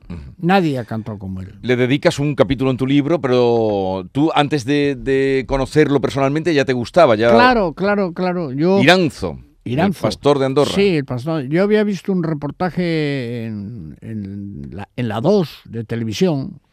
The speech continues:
Speaker 2: sobre su vida. Digo, coño, este tipo, que yo le había oído, era tan humano, digo, yo le tengo que conocer. Y tuve la ocasión de hacer unos programas para Telecinco, eh, que hice seis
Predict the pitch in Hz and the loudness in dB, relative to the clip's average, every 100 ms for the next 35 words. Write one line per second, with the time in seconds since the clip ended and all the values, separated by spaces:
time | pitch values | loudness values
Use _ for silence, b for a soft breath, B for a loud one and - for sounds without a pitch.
0 | _ _ 113 113 110 127 135 156 147 202 | _ _ -12 -8 -8 -4 -2 0 -2 -6
1 | - b b b b b - 92 - 95 | -10 b b b b b -16 -16 -12 -10
2 | 117 - 107 - 107 151 151 - - - | -10 -10 -12 -10 -10 -8 -8 -10 -20 -14
3 | - - 80 85 82 87 85 87 98 98 | -12 -12 -14 -12 -10 -8 -10 -12 -14 -18
4 | b b b _ 131 _ - - 110 143 | b b b _ -20 _ -20 -12 -8 -4
5 | 147 147 123 123 156 151 135 - - 95 | 0 2 2 0 -2 -4 -6 -14 -10 -8
6 | 90 98 147 160 170 139 120 113 107 165 | -6 -6 -6 -4 -4 -4 -8 -8 -6 -4
7 | 147 - 120 - 196 196 185 175 - 196 | -6 -6 -8 -4 -2 -2 -2 -4 -4 -4
8 | 127 110 151 165 165 151 - 151 170 151 | -4 -4 -6 -4 -6 -6 -8 -6 -4 -4
9 | - 107 104 110 104 - 190 135 117 113 | -8 -12 -10 -8 -6 -4 -4 -4 -6 -10
10 | _ b b b b b b b b - | _ b b b b b b b b -12
11 | 139 123 123 113 110 107 98 113 120 147 | -8 -4 -4 -4 -4 -6 -8 -8 -4 -4
12 | - 147 160 - - | 0 0 0 -4 -18